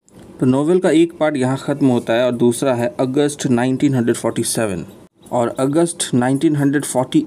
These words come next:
एट तक ये दोनों घूमते रहे अपनी कार में। तो वो पूरे साल घूमते रहे, यानी कि पूरे New England का इलाका उन्होंने चाट खाया होगा। और वो कहता है कि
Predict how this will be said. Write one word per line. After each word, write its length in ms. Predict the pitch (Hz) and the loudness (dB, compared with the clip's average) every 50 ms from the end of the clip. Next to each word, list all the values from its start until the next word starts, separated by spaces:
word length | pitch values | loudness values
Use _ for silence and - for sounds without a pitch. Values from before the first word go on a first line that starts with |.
| - | 2
एट 240 | 131 143 160 165 160 - - | 2 4 4 2 0 -2 -4
तक 200 | 117 117 107 - | -4 -4 -2 0
ये 140 | 123 135 139 | 2 2 2
दोनों 500 | 123 110 120 120 120 120 117 131 156 190 190 - - - - - - - 127 | 4 2 2 2 2 2 0 0 0 -2 -6 -8 -16 -20 -20 -20 -12 -10 -10
घूमते 500 | - - - 151 175 185 175 185 175 156 | -8 -2 2 2 2 2 2 2 0 0
रहे 220 | 131 123 123 131 127 | 0 0 -2 -2 -4
अपनी 300 | 120 - - 131 131 117 | -4 -4 0 0 0 0
कार 360 | - - 120 107 110 101 95 | -2 -4 -4 -2 -2 -4 -6
में। 160 | 90 87 98 - - - - - _ _ _ - - - | -10 -12 -14 -16 -20 -20 -20 -20 _ _ _ -16 -2 -2
तो 60 | 165 | 0
वो 200 | 139 139 170 175 170 - - | 2 2 2 0 0 -2 0
पूरे 320 | 147 151 156 170 170 180 175 | 2 2 4 4 4 2 2
साल 320 | 170 - 156 143 147 143 | 0 -2 -2 -2 -2 -2
घूमते 400 | 120 117 120 127 120 120 - 131 | 0 0 0 0 0 0 -2 0
रहे, 160 | 110 123 127 | 2 2 2
यानी 360 | 127 123 120 120 120 123 127 | 2 2 0 0 0 -2 -4
कि 220 | 127 - 143 147 143 135 - - | -2 0 2 2 2 2 0 -4
पूरे 320 | - 120 123 127 135 139 135 | -2 0 2 4 4 4 2
New 240 | 123 123 131 139 135 | 2 2 2 2 2
England 500 | 120 120 120 120 117 120 123 127 120 92 | 2 2 2 2 2 2 0 -2 -6 -8
का 260 | - - 120 117 - - | -4 -4 -2 -2 -2 0
इलाका 420 | 123 117 113 113 110 110 117 123 117 | 0 0 0 0 -2 -2 0 0 0
उन्होंने 480 | 113 113 113 107 110 110 113 127 135 131 - - - | 0 -2 -4 -2 -2 0 0 0 0 -2 -4 -6 -4
चाट 260 | 120 117 117 98 - | -2 -2 -2 -4 -6
खाया 280 | - - 104 101 92 | -8 -6 -4 -4 -4
होगा। 320 | 95 90 87 85 - - - - - - - - - - - - - - | -4 -6 -6 -8 -10 -10 -12 -14 -20 -20 -20 -20 -20 -20 -20 -18 -8 -4
और 120 | - 117 | -4 -2
वो 120 | 113 117 120 | 0 0 0
कहता 400 | 117 123 123 127 123 147 143 147 | -2 -2 -4 -4 -2 -2 -2 -2
है 220 | 147 143 151 156 | 0 -2 -2 -2
कि 300 | 147 160 160 156 156 156 | 0 2 4 4 4 2